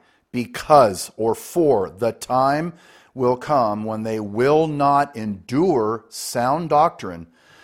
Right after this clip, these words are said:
but wanting to have their ears tickled, they will accumulate for themselves teachers in accordance to their own desires,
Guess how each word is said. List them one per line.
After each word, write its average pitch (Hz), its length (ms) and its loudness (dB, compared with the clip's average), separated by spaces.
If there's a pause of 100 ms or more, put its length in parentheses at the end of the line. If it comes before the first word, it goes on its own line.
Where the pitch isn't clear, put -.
(140)
but 117 160 2
wanting 160 640 2
to 135 240 -10
have 139 480 0
their 123 380 0
ears 185 440 -4
tickled, 113 680 -4 (480)
they 139 380 -2
will 151 460 2
accumulate 139 1000 -4
for 120 240 -2
themselves 117 800 0
teachers 185 640 -6
in 117 180 -8
accordance 156 760 -4
to 131 400 -10
their 143 500 0 (160)
own 120 380 -2
desires, 107 760 -2